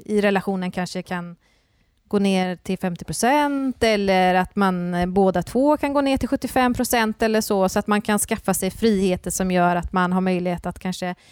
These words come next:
starta ett eget företag, eller man vågar göra saker för att man plötsligt har en grund där man b-, bor gratis, man har lite extra till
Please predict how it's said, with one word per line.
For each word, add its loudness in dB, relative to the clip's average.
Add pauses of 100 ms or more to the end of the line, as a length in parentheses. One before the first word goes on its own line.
(100)
starta 0
ett -2
eget 0
företag, 2
eller -2
man 2
vågar 2
göra 2
saker 0
för -2
att -2
man 0 (340)
plötsligt 0
har 2
en 0
grund 2
där 2
man 0
b-, -14
bor 0
gratis, 0 (200)
man 2
har 4
lite 0
extra 0
till -2